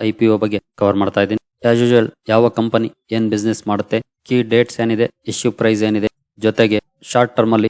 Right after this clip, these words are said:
ನಮಗೆ ಪ್ರಾಫಿಟ್ ಆಗುತ್ತಾ ಇಲ್ವಾ ಅನ್ನೋದನ್ನ ತಿಳ್ಕೊಳ್ಳೋದಕ್ಕೆ ಗ್ರೇ ಮಾರ್ಕೆಟ್ ಪ್ರೀಮಿಯಂ ಎಷ್ಟಿದೆ, ಎಲ್ಲನೂ ಕೂಡ ನಾವು ಈ ವಿಡಿಯೋದಲ್ಲಿ ತಿಳ್ಕೊಳ್ಳೋಂಥ ಪ್ರಯತ್ನ ಮಾಡೋಣ. So, ಮೊದಲಿಗೆ ಡಿಸ್ಕ್ಲೇಮರ್ ಕೊಡ್ಲಿಕ್ಕೆ ಇಷ್ಟಪಡ್ತೀನಿ.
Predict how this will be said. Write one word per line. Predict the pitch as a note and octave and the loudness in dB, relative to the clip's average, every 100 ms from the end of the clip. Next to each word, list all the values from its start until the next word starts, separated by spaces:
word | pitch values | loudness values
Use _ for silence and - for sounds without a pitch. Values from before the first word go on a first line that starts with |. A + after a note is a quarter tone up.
| - | -4
ನಮಗೆ | G#2 G#2+ | -4 -4
ಪ್ರಾಫಿಟ್ | G#2 G#2 G2 G2+ F#2 | -2 -2 -2 -2 -2
ಆಗುತ್ತಾ | G2 G2+ G2 | -2 -2 -2
ಇಲ್ವಾ | G2 G2 F#2+ | 0 0 0
ಅನ್ನೋದನ್ನ | F#2+ F#2+ G2 F#2+ - | -2 -4 -6 -6 -4
ತಿಳ್ಕೊಳ್ಳೋದಕ್ಕೆ | G2+ - G2 F#2+ - - _ | -2 0 0 0 -4 -8 _
ಗ್ರೇ | G#2+ | -4
ಮಾರ್ಕೆಟ್ | G#2+ G#2 - G2+ - | -2 -2 -2 -6 -4
ಪ್ರೀಮಿಯಂ | A2+ G#2+ G#2+ G2 | -2 0 -2 -2
ಎಷ್ಟಿದೆ, | F#2+ - F#2+ G2 _ G#2 | -4 -6 -6 -8 _ -2
ಎಲ್ಲನೂ | G2+ G2 | -2 -2
ಕೂಡ | - F#2+ | -2 -2
ನಾವು | F#2+ G#2 - | 0 -4 -4
ಈ | G#2+ | -4
ವಿಡಿಯೋದಲ್ಲಿ | F#2+ F#2 F#2+ G2+ | 0 -2 -2 -4
ತಿಳ್ಕೊಳ್ಳೋಂಥ | - F#2+ G2 F2+ F2 | -4 -2 -2 -2 -4
ಪ್ರಯತ್ನ | - F#2+ - F#2+ | -2 -2 -2 -4
ಮಾಡೋಣ. | F#2 F2 D#2+ | -2 -2 -6
So, | D#2 _ _ A2+ | -8 _ _ -4
ಮೊದಲಿಗೆ | A#2 B2 B2+ | -2 0 -2
ಡಿಸ್ಕ್ಲೇಮರ್ | A#2 - A#2 A2+ | -2 -4 -4 -4
ಕೊಡ್ಲಿಕ್ಕೆ | A2 A2 G2+ | -4 -6 -6
ಇಷ್ಟಪಡ್ತೀನಿ. | - A2 G#2 A#2 | -8 -6 -4 -4